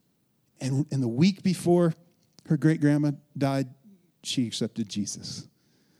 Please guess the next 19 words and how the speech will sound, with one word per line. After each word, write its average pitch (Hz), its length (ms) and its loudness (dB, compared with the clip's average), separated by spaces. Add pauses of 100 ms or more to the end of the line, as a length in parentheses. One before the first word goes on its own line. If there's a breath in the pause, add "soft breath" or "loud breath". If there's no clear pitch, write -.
(160)
Now 131 140 0
she's 127 200 0
got 135 160 2
her 131 80 2
sights - 300 -4
set 135 180 -4
on 123 80 -6
someone 131 300 0
else 135 180 0
in 139 80 2
the 123 80 0
family. 101 440 -6 (1600 soft breath)
Extended 107 400 -4
family. 95 400 -12 (2500 soft breath)
Pray 208 200 2
for - 160 -4
people. - 400 -6 (800)
You 160 120 4
know, 175 260 2